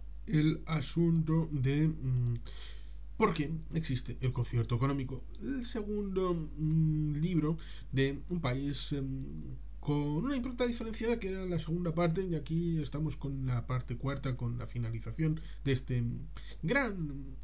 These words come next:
aporte monumental de Pedro Luis Uriarte Santamarina respecto a la defensa del concierto económico. Y tenemos, eh, aquí un cuarto a modo de conclusión de la parte segunda. ¿Mm? A modo de conclusión.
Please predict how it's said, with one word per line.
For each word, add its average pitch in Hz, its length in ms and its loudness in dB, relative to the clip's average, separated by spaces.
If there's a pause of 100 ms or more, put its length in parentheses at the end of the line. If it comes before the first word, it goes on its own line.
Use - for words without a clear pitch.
(160)
aporte - 360 2
monumental 151 680 2
de 160 80 -6
Pedro 131 240 0
Luis 156 240 0
Uriarte 127 240 0
Santamarina 127 580 4 (520)
respecto 127 500 2 (240)
a - 60 2
la 123 60 0
defensa - 420 0
del 120 100 2
concierto 123 520 -4
económico. 143 460 2 (960)
Y 240 60 -4
tenemos, 175 300 8 (460)
eh, 175 220 -6
aquí 156 180 4
un 165 300 0
cuarto 160 360 0
a 143 60 -4
modo 143 160 4
de 175 80 6
conclusión 185 460 0
de 269 40 2
la 123 120 0
parte 123 200 -2
segunda. 117 380 -2 (300)
¿Mm? 156 100 -4 (2500)
A 165 80 -6
modo 277 140 2
de 254 80 -2
conclusión. 120 480 -2